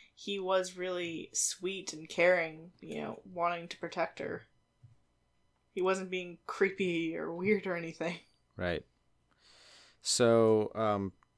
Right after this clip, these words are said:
Speaker 2: so then after that, Dracula visits Mina, and, uh, because they, they're out looking for Dracula, there's, so there's nobody there. And so he visits Mina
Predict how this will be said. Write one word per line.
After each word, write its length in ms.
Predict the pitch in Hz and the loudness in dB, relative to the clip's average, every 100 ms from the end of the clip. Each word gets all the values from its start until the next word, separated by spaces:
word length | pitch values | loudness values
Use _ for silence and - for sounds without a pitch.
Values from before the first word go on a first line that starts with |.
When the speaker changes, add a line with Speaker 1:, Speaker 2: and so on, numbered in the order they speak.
| _ _ - - _ _ - | _ _ -20 -20 _ _ -10
Speaker 2:
so 140 | 120 | 0
then 100 | 143 | 4
after 200 | 151 123 | 4 4
that, 180 | 123 110 | 4 6
Dracula 440 | 123 131 139 131 | 4 4 4 2
visits 460 | 107 120 117 - - | 2 4 2 2 -2
Mina, 440 | 110 104 87 82 _ _ _ - | 0 0 -2 -6 _ _ _ -10
and, 560 | 95 95 92 92 90 90 - _ - | -6 -6 -6 -6 -6 -10 -20 _ -14
uh, 220 | 82 - _ | -12 -14 _
because 280 | 110 127 95 | -4 -2 0
they, 200 | 127 107 - | 2 0 0
they're 200 | 117 139 | 6 10
out 180 | 139 110 | 10 8
looking 260 | 113 - | 2 -2
for 140 | 110 101 | -4 -4
Dracula, 720 | 87 101 95 104 95 98 92 | 0 0 0 -2 -2 -2 -2
there's, 140 | - 92 | -4 -4
so 140 | - | -2
there's 180 | 104 98 | -2 -2
nobody 280 | 110 98 92 | -2 -2 -2
there. 340 | 82 80 - _ - - - _ _ _ - | -4 -4 -6 _ -20 -20 -20 _ _ _ -8
And 260 | 98 95 | -6 -4
so 100 | - | -2
he 60 | 107 | -2
visits 400 | 101 147 156 - | 2 4 4 0
Mina 320 | 127 117 113 | 2 4 4